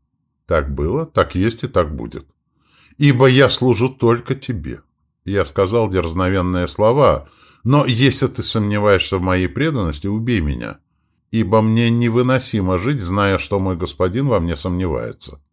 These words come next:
И всю твою семью, все в твоей власти. «Хм», хмыкнул Мехмед и, убрав кинжал, пихнул патриарха, чтобы тот отшатнулся. Но Мануил не растерялся. Он не просто отшатнулся, а еще и нарочито упал.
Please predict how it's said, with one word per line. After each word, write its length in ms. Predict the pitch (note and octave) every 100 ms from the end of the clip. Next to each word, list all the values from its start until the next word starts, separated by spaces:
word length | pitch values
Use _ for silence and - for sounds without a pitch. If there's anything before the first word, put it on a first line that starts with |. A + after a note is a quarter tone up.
| _ _ _ _ -
И 140 | F2+
всю 340 | D2 - F2 C#2+
твою 460 | D#2+ G#2+ A#2 G#2+
семью, 760 | - - G#2+ A2 F2+ E2 C#2+ - - - _ _ _
все 440 | - - D#2 F#2
в 100 | A#2
твоей 520 | _ E2+ C2 B1 C#2+
власти. 580 | C#2+ A1 - - - _ _ _ _ _ _ -
«Хм», 320 | D#3+ F2 - _ _ _
хмыкнул 440 | - G2 F2+ - E2
Мехмед 440 | F2 D2+ C#3+ E3+
и, 40 | A2+
убрав 380 | G2 G2+ F#2+
кинжал, 400 | - F#2+ F#2+ D3
пихнул 340 | D3 A2 A2+ G2
патриарха, 580 | - D#2+ A2+ A2 - F#2
чтобы 320 | - F2 F#2
тот 260 | G2 E2+
отшатнулся. 880 | E2+ - F#2+ G2 - D2+ - - A#1+ - _ _ _ _
Но 160 | D#2+ F2+
Мануил 480 | F#2+ F#2 F#2+ A#2 D#3
не 120 | E3+
растерялся. 800 | E3 D#3+ D#3+ C#3 G2+ F2+ - F#2 _ _ _ _ _
Он 240 | C#3 D#3 C#3+
не 80 | C#3+
просто 420 | C#3+ D3 - C3+
отшатнулся, 600 | - G#2 - E2 D2 -
а 40 |
еще 260 | E2 D#2 G2
и 60 | F#2
нарочито 540 | F#2 F#2+ - F2+ -
упал. 540 | F#2 G2+ - C#2 -